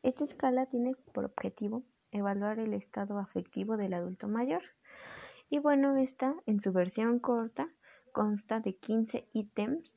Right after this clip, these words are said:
con un patrón dicotómico, es decir, sí o no, que investiga los síntomas cognitivos de un episodio depresivo mayor. Y bueno, eh,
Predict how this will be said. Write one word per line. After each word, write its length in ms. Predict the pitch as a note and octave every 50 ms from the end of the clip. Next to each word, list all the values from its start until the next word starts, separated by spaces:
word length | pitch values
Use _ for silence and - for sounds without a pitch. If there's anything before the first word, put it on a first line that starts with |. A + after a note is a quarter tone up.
| _ -
con 220 | - G3+ G3 G3+
un 100 | G#3 G#3
patrón 360 | G#3 G#3+ G#3 - G#3 G3+ G#3
dicotómico, 760 | G3 G3+ G#3 - F3+ - - G#3 G#3 G#3 G#3 G3+ - - C4 -
es 160 | - G3+ G3
decir, 340 | G3 F#3+ F#3+ - - G3 F#3+
sí 460 | F#3+ - - - G3+ G#3 G#3 G3+ - _ _ _ _ _ _ _ _ _ _ _ _
o 120 | - F3+
no, 220 | F3 F#3+ A3+ E4+ F#4+ _ _ _ _ _ _ - - - - - - - - _
que 300 | - B3 B3 B3 B3 A#3+ -
investiga 540 | - A#3+ A#3+ A#3 A#3+ A3+ - - C4 C#4+ D4
los 140 | C#4 A#3+ G#3
síntomas 440 | - A3 A3 A3 A#3 A#3 A3+ A3 - _ _ _
cognitivos 960 | - - A3 - G#3 G#3 G3+ G3+ - G#3 G#3 - A#3 A3+ A3+ A#3 A#3+ A#3+ - _ -
de 200 | G#3 G3 G3+ G#3
un 160 | G#3 G#3+ A3
episodio 640 | A3 A3 - G3+ G3 - G3 G3 G3 G#3 G#3+ A3 A3
depresivo 540 | G#3+ G3 - - F#3 F3+ - - F#3+ F#3+
mayor. 320 | G3 G#3+ A#3 B3 D4 D#4+ E4 - - _ _ _ _ _ - - - - - - - - - - -
Y 120 | - D#4 D#4
bueno, 320 | D4 C#4 B3+ B3+ B3+ B3+ - _ _ _ _ _ _ _ _ _ _ _ - - - - - - - - _ _ -
eh, 600 | - A#3 A3+ A3 A3 G#3+ A3 G#3+ G#3+ G#3+ - -